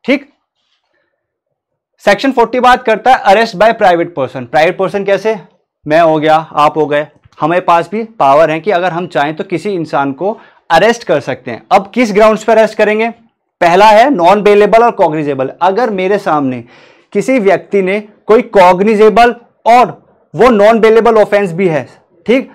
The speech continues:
तो मेरे पास ये अधिकार है कि मैं उसको without warrant arrest कर सकता हूं। दूसरा क्या ग्राउंड है? प्रोक्लेम्ड ऑफेंडर।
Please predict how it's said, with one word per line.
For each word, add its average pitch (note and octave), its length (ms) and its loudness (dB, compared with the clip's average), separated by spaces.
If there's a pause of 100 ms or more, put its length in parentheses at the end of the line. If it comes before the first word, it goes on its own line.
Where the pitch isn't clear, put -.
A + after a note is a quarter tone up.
(220)
तो A3 80 2
मेरे A3 200 4
पास A3+ 280 0
ये A#3 60 4
अधिकार G#3 320 2
है A3 60 -2
कि A3 100 -4
मैं G#3+ 140 0
उसको G#3+ 200 -2
without F#3+ 300 2
warrant F#3 280 -2
arrest G3 280 -2
कर C#3+ 140 -4
सकता - 300 -12
हूं। A2 80 -16 (340)
दूसरा G#3+ 280 2
क्या B3+ 160 4
ग्राउंड B3+ 280 2
है? C4+ 80 0 (260)
प्रोक्लेम्ड A3 440 2
ऑफेंडर। A#2 400 -6